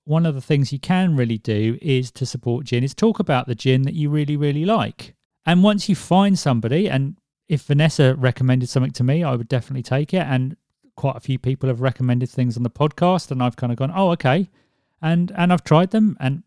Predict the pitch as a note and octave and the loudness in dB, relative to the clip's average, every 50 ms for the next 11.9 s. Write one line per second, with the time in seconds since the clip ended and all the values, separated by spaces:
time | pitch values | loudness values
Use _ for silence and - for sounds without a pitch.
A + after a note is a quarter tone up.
0 | _ - D#3+ D#3+ C3+ A2 - D#3 D#3+ - - - - C#3 C3+ C3 A#2 B2 A#2 C3 | _ -6 -4 -4 -4 -2 2 2 2 2 0 -2 0 2 2 2 0 -2 -2 -2
1 | B2 B2+ B2+ A#2+ - - - C3+ C#3 D3 D3 C3 C3 A#2 A2+ C3 C3 C3+ C3+ C3 | -2 -2 -4 -6 -10 -4 0 0 2 2 0 -2 -2 -2 0 0 2 2 0 0
2 | - D#3+ E3 D#3+ C#3 - C#3 B2 B2 C3 B2 - B2+ B2 A#2+ A#2+ A#2+ - - - | 0 0 0 0 -2 -4 -6 -6 -4 -4 -4 -4 -2 -2 0 0 -2 -4 -4 -2
3 | D3 D#3 E3 D#3 - C#3 B2 - - A#2 A2 G#2+ - - A#2+ C3 C3+ - _ _ | 0 0 0 -2 -2 -4 -4 -4 -2 -4 -4 -4 0 0 2 2 2 0 _ _
4 | _ _ _ _ _ _ - C3+ C3+ - - - E3 E3 D#3 C3 C3 C#3 C#3+ C#3+ | _ _ _ _ _ _ -6 -6 -4 -4 0 2 2 4 4 4 2 2 0 -4
5 | - _ _ - D#3+ E3 - _ - - - E3 D#3 D3+ D3 C3+ B2 C#3+ C3 A#2 | -8 _ _ -10 -10 -10 -10 _ -18 -6 -4 -2 -2 0 0 0 -2 -2 -6 -6
6 | A2+ B2 D#3+ F3 E3+ C3+ A#2 G#2 - _ _ _ _ _ _ _ _ _ _ _ | -6 -4 -4 -4 -4 -4 -6 -6 -6 _ _ _ _ _ _ _ _ _ _ _
7 | - - G3 F#3 - G3 - F#3+ G#3+ A#3 A3+ - B3+ A3+ - - - - G3+ G3 | 2 4 6 6 4 4 2 4 4 4 4 2 -2 -2 -2 -2 -2 0 2 2
8 | G3+ G3 F#3 E3+ - - D#3 D3 C#3+ D3+ D#3+ E3+ - - - - D3+ D3+ D#3+ E3+ | 2 2 2 0 2 2 2 2 2 2 2 0 -2 -6 -2 0 2 2 4 2
9 | F3 E3 - - C3 A#2+ A#2+ A#2 G#2+ A#2+ B2+ A#2 A2 G#2+ G#2 A2 B2+ C3+ B2+ _ | 2 0 0 0 0 2 2 0 -2 -2 -4 -6 -6 -6 -6 -8 -8 -8 -8 _
10 | _ _ _ _ _ _ _ _ _ _ _ _ _ _ _ _ - G#3 G#3+ B3+ | _ _ _ _ _ _ _ _ _ _ _ _ _ _ _ _ -4 -2 0 4
11 | B3+ A3 G#3+ A#3 - - A#3 - - G3+ G3 G3 F#3+ G3 F3+ - - | 4 4 4 4 0 -2 -4 0 0 0 2 4 4 2 2 0 -6